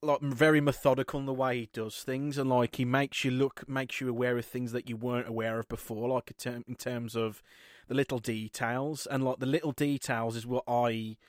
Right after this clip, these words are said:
can't help but not n-, ho-, can't help but not noticing, I guess, now, like,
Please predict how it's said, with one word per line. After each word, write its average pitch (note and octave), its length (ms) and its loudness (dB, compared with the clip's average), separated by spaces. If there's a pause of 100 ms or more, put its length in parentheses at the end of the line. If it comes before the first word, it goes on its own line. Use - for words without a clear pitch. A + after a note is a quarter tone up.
(760)
can't C#3+ 320 4
help C#3 240 2
but - 140 -6
not C3+ 240 0
n-, B2 100 -6 (140)
ho-, C3 240 -2 (100)
can't B2+ 180 0
help B2+ 220 -2
but - 160 -4
not B2 240 -2
noticing, A#2 540 -2
I C#3+ 60 0
guess, D3+ 400 -2
now, D3 360 0
like, B2+ 520 0